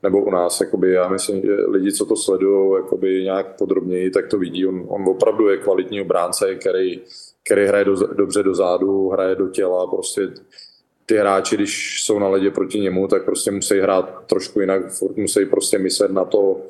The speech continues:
eh, kde jsou, eh, kde, kde on je, prostě, eh, dává o sobě vědět tou tvrdou hrou, ale i, i s hrou s pukem. Mně se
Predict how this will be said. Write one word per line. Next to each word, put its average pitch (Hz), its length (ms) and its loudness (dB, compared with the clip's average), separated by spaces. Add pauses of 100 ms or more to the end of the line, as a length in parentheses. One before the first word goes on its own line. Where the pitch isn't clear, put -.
(360)
eh, 98 240 0
kde 104 240 2
jsou, 107 480 4
eh, 98 160 0 (460)
kde, 110 440 0
kde 113 220 0
on 107 220 0
je, 104 240 0
prostě, 104 520 -2 (560)
eh, 113 140 0 (280)
dává 110 300 2
o 107 120 2
sobě 110 300 2
vědět 104 360 0
tou 107 160 0
tvrdou 107 360 0
hrou, 107 280 2
ale 110 180 0
i, 113 420 -2
i 110 60 -4
s 104 60 -8
hrou 113 240 -2
s - 80 -12
pukem. 127 300 -6
Mně 117 100 -6
se 113 200 0